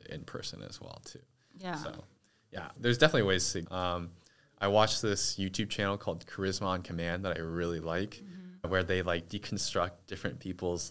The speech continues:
Speaker 1: charisma, and it's usually a bunch of <laughs> actors and celebrities,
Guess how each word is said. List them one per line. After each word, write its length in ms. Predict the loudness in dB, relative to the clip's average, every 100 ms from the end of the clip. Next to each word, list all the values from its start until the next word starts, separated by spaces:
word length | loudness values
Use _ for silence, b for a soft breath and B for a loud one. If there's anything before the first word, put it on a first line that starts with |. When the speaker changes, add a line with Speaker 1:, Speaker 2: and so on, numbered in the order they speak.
| -4
Speaker 1:
charisma, 520 | -2 0 0 0 0 0
and 120 | -2
it's 160 | -2
usually 300 | -4 -2 -2
a 40 | 0
bunch 160 | -2
of 100 | -2 2
<laughs> 140 | 6
actors 640 | 6 4 4 6 6 2 -2
and 200 | -2 0
celebrities, 720 | 0 2 2 2 2 0